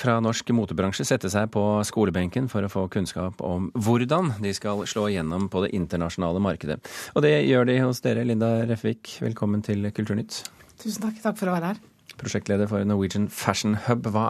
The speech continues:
Speaker 1: er det for noe?
Speaker 2: Det er en samling av bedrifter som ønsker å jobbe sammen for å, eh, styrke sin, eh, eh, business fremover globalt.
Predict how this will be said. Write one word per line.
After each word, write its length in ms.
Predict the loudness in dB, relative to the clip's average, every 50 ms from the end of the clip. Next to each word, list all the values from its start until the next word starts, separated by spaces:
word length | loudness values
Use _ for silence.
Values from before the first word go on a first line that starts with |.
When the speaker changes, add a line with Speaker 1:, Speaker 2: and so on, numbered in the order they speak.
| 2 2 2 2
Speaker 1:
er 100 | 0 0
det 80 | -2 -2 -4
for 100 | -8 -10
noe? 80 | -12 _ _ _ _ _ _ -16 -16 -16 -16 -16 -20 -20 -20 -20 -20 -20 -20 -20 -20 -20 -20 _ _ 2
Speaker 2:
Det 100 | 4 4 4 4
er 420 | 2 0 0 2 2 2 2 2
en 160 | 2 2 0 0 2
samling 320 | 2 4 4 4 2 0
av 140 | 0 2 2
bedrifter 420 | 2 2 2 0 2 2 2 2 0 -6
som 480 | -8 -4 2 4 8 10 10 12 10 10 8
ønsker 480 | 8 8 8 8 6 4 6 6 8
å 40 | 8 8
jobbe 180 | 6 6 4 4
sammen 400 | 4 4 4 4 4 4 2 4
for 160 | 4 6 8
å, 120 | 8 8 8 8 6 4 0 -4 -18 -20 -20 _ _ _ _ -4
eh, 300 | -2 -2 0 0 -2 -2
styrke 480 | -2 2 2 0 0 0 0 2 2 2 4 2 0 0 -2 -2
sin, 320 | 0 0 0 0 0 0 0
eh, 500 | 0 0 0 0 0 0 0 -2 -2 -4 -8 -12 -14 -10 -6
eh, 380 | -6 -4 -4 -4 -4 -6 -6 -4 -4 -4 -4 -4 -4 -4 -4 -4 -4
business 560 | -4 -2 -2 -2 0 0 -2 -2 -4 -4 -8 -12 _ _ _ _ -20 -20 _ -2
fremover 460 | 2 4 4 4 4 2 2 2 4 4
globalt. 560 | 4 6 6 6 6 4 0 -4 -14 -14